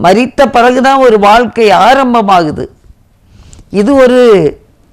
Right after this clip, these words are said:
ஹாஸ்டல். பிள்ளைகளை படிக்க வைக்கணும்னா ட்வெல்த் வரைக்கும் அப்பா அம்மா கூட இருப்பாங்க நிறைய பேர். ஹையர் ஸ்டடி போனோன்னா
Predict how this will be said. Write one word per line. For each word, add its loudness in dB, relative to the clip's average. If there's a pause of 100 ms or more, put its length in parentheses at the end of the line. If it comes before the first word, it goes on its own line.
ஹாஸ்டல். -2 (420)
பிள்ளைகளை 2
படிக்க -4
வைக்கணும்னா -2 (480)
ட்வெல்த் 2
வரைக்கும் 2
அப்பா -2
அம்மா 0
கூட 0
இருப்பாங்க -4 (220)
நிறைய -2
பேர். -8 (1120)
ஹையர் 0
ஸ்டடி 0
போனோன்னா 0